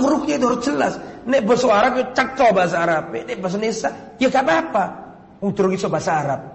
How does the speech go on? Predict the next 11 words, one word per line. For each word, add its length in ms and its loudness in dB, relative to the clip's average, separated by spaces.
Dikon 180 -2
ngapalno 540 -2
lalian, 480 0
Ustaz. 220 -6
"Allahumma 500 -4
ya 220 -2
Allah, 260 -8
sembuhkanlah 560 -6
penyakitnya 540 -8
orang 260 -6
ini. 460 -6